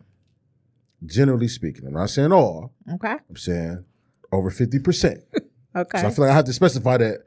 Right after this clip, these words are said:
Speaker 1: when I say shit, you know, so. So, but when a man does feel strongly about something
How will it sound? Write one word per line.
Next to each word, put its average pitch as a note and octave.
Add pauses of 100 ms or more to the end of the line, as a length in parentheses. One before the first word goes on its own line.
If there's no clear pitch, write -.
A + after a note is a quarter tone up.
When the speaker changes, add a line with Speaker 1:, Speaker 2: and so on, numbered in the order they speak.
(260)
Speaker 1:
when G#2+
I A2
say B2
shit, G2
you D#2
know, E2
so. D#2+ (680)
So, A#2+
but G2+
when A#2+
a B2
man C#3
does E3
feel F3 (680)
strongly D#3
about C3
something G2